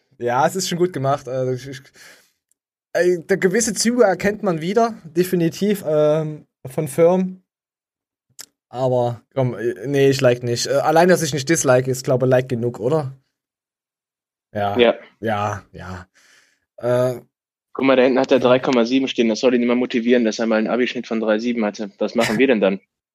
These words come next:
Speaker 1: <laughs> Na, wir haben eins von sieben Komma drei. <laughs>
Speaker 2: Du könntest ja irgendwie so eine vercrackte Hure, die an die Wand nageln und dann, dann meine Ex <laughs> und das, das motiviert dich. <laughs>
Speaker 1: Ja, das macht, das machen wir, wenn wir unser Scientologen-Büro haben. Weißt du, da machen wir nur
Speaker 2: Nie,
Speaker 1: von unseren
Speaker 2: nie.
Speaker 1: Ex-Freund den,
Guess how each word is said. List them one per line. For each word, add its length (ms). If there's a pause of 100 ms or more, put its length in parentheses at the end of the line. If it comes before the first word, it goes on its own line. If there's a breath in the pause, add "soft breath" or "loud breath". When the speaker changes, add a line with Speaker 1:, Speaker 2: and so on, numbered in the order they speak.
(120)
Speaker 1:
<laughs> 440
Na, 180
wir 80
haben 80
eins 160
von 140
sieben 220
Komma 240
drei. 460
<laughs> 60 (840 loud breath)
Speaker 2:
Du 120
könntest 380
ja 120
irgendwie 240
so 120
eine 80
vercrackte 580
Hure, 300
die 100
an 80
die 100
Wand 200
nageln 300
und 140
dann, 180
dann 160
meine 200
Ex 400
<laughs> 0
und 240 (460)
das, 260
das 160
motiviert 600
dich. 200
<laughs> 560 (440)
Speaker 1:
Ja, 80
das 140
macht, 240
das 120
machen 280
wir, 140
wenn 120
wir 80
unser 180
Scientologen-Büro 1040
haben. 440
Weißt 200
du, 60
da 100
machen 160
wir 60
nur 100
Speaker 2:
Nie, 60
Speaker 1:
von 100
unseren 220
Speaker 2:
nie. 80
Speaker 1:
Ex-Freund 440
den, 240